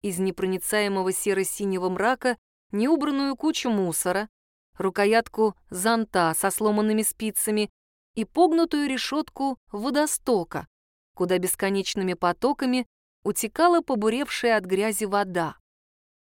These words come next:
Улица казалась совершенно пустой. Если кто-то и был минуту назад у окна клиники,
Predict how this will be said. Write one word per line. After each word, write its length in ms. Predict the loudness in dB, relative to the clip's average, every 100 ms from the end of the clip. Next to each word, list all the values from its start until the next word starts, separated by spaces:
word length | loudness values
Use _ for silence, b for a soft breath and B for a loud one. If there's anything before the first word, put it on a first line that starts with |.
| _ _ _ -6
Улица 480 | -2 0 0 -2 -2
казалась 500 | -2 0 0 0 -2
совершенно 600 | -2 -4 -2 -2 -2 -4
пустой. 560 | -4 -4 0 2 2 _ _ _ -10
Если 300 | -4 -2 -2
кто-то 300 | 2 2 4
и 80 | 2
был 260 | 6 6
минуту 300 | 6 4 2 2
назад 380 | 2 2 2
у 60 | 2
окна 260 | 0 0 -2
клиники, 560 | -2 -2 -2 -4 -10